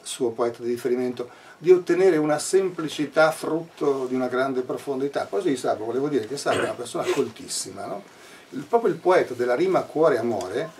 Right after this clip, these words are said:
era una persona coltissima, soprattutto in psicanalisi, tra l'altro, no? E quindi, ecco, eh, la stessa cosa è per, è per Vivian, un'apparente semplicità che è soltanto il punto di arrivo di una fortissima complessità.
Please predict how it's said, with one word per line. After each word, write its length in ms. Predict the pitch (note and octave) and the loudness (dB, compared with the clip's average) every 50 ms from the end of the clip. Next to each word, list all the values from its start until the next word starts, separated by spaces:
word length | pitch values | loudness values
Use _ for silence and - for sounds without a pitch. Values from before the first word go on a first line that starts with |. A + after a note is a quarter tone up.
| - - | -20 -12
era 140 | - - G3 | -2 0 2
una 100 | G#3+ G#3 | 2 2
persona 280 | G3+ F#3 - C#4 B3+ G3 | 0 -2 -2 -2 -2 0
coltissima, 720 | - C3+ A#2+ A#2 - - A3 - - - A3+ G#3 G3+ - | 0 -2 -2 -2 -6 -6 -6 -6 -6 -4 -2 -2 -2 -2
soprattutto 420 | - - F3 D#3 D3 - B3 A#3 G#3 | -4 -8 -8 -8 -6 -8 -6 -4 -4
in 80 | D#3+ | -4
psicanalisi, 640 | - - - - C3 B2 A#2 G#2+ G2+ - - A2+ G#2 | -4 -6 -4 -4 0 0 0 0 -2 -4 -10 -12 -14
tra 160 | - G#2 - | -12 -10 -10
l'altro, 380 | - - G2+ - - - - | -10 -10 -12 -14 -12 -10 -8
no? 260 | - - F#3 - A3+ - - - - - - - - - | -4 -4 -4 -4 -6 -12 -18 -20 -20 -20 -20 -20 -8 -8
E 100 | F#3 E3 | -8 -2
quindi, 240 | - C4+ B3 G3+ | 0 0 0 0
ecco, 320 | - - - - - - - - | 0 -2 -6 -8 -10 -14 -16 -12
eh, 280 | - - F3+ F3 - - - | -8 -8 -8 -8 -10 -14 -12
la 120 | - - F3+ | -10 -10 -8
stessa 280 | - A#3+ A3+ - G3+ | -8 -6 -4 -2 0
cosa 260 | - B3+ A#3+ A3 F3+ | 2 2 2 4 2
è 20 | D#3 | 0
per, 240 | D#3 - D#3+ D3 - | 2 2 2 2 2
è 100 | D3 C#3 | -2 -4
per 240 | - - D3 C3 | -2 0 0 0
Vivian, 440 | A#2 A2 G#2 F#2 - - - - - - | 0 -2 -8 -10 -12 -12 -12 -12 -8 -6
un'apparente 880 | A#3 A#3 F#3 C#3+ - - - - E3 G#3+ G#3+ A3+ A3 E3+ - - - | -2 2 2 2 0 0 0 2 2 2 2 0 -2 -6 -6 -6 -8
semplicità 800 | - - C#3 B2 A#2+ A#2+ - B2 - - C3 B2+ - G3+ A3+ G#3+ | -6 -6 -6 -6 -6 -8 -10 -10 -8 -8 -6 0 2 2 2 2
che 80 | - - | -2 -8
è 40 | D#3 | -6
soltanto 500 | - E3+ D3+ C#3+ - A3 A#3 A3 - E3 | -6 -6 -4 -2 -2 -2 -2 -2 -4 -6
il 100 | C3+ - - - | -6 -6 -10 -12
punto 320 | - A3 A3 G3 - F3 | -10 -6 -6 -4 -4 -4
di 140 | D3 C3 C#3 | 0 2 2
arrivo 360 | C#3 D3 F3 G#3 A3+ G#3+ E3 | 2 2 0 -4 -2 -4 -4
di 60 | C3+ | -2
una 140 | B2+ B2+ B2+ | -2 -4 -4
fortissima 540 | - - D3+ - - F#3 F3 - D#3 C#3+ A#2+ | -6 -8 -8 -6 -6 -6 -6 -6 -8 -8 -8
complessità. 960 | - A#2+ A2+ A2+ A2+ A2 - - G#2 - - - - - - - - - - | -8 -8 -10 -10 -10 -10 -10 -12 -12 -14 -16 -16 -16 -20 -20 -20 -20 -20 -20